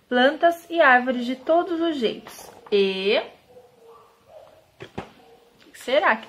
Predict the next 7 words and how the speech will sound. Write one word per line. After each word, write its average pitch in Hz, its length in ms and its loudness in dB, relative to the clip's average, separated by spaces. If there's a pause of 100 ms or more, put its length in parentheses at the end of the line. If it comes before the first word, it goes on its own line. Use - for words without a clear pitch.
tem 185 220 -8
a 190 80 -6
mais 165 260 -6
nesse 170 240 -18
planetinha? 185 720 -12 (2500)
Muitos 349 840 -2 (200)
homenzinhos. 311 2000 -2